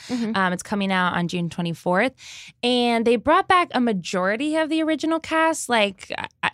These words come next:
Speaker 2: did you watch it? Like, Spencer, Heidi, Stephanie, Audrina, do
Speaker 1: I
Speaker 2: these
Speaker 1: haven't
Speaker 2: names
Speaker 1: really,
Speaker 2: ring a
Speaker 1: I
Speaker 2: bell?
Speaker 1: watched Laguna Beach, but I didn't
Speaker 2: Oh, okay,
Speaker 1: really
Speaker 2: so that's
Speaker 1: watch.
Speaker 2: good.
Speaker 1: Yeah.
Speaker 2: Laguna Beach was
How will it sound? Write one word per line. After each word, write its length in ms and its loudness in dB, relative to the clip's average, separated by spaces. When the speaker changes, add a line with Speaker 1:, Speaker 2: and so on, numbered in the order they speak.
Speaker 2:
did 220 -2
you 140 2
watch 320 -2
it? 60 -10
Like, 160 -2
Spencer, 480 0
Heidi, 380 2
Stephanie, 720 0
Audrina, 560 -4
do 80 -6
Speaker 1:
I 40 -2
Speaker 2:
these 120 0
Speaker 1:
haven't 120 0
Speaker 2:
names 240 2
Speaker 1:
really, 60 0
Speaker 2:
ring 160 0
a 40 2
Speaker 1:
I 80 4
Speaker 2:
bell? 20 2
Speaker 1:
watched 340 2
Laguna 340 -2
Beach, 280 -12
but 120 -12
I 80 -10
didn't 280 -8
Speaker 2:
Oh, 200 4
okay, 100 -4
Speaker 1:
really 120 2
Speaker 2:
so 140 -4
that's 100 4
Speaker 1:
watch. 40 -18
Speaker 2:
good. 80 -4
Speaker 1:
Yeah. 260 2
Speaker 2:
Laguna 360 -2
Beach 220 -2
was 220 -6